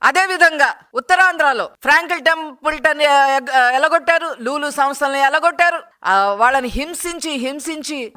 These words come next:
పెట్టుబడిదారులను ఏ రకంగా హింసించారంటే వాళ్ళని కోట్ల చుట్టూ తిప్పి, వాళ్ళని బెదిరించి,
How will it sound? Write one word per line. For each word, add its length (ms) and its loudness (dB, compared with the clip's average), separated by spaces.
పెట్టుబడిదారులను 640 0
ఏ 200 0
రకంగా 360 -2
హింసించారంటే 1000 -8
వాళ్ళని 640 0
కోట్ల 360 2
చుట్టూ 200 -2
తిప్పి, 500 -4
వాళ్ళని 260 4
బెదిరించి, 800 -2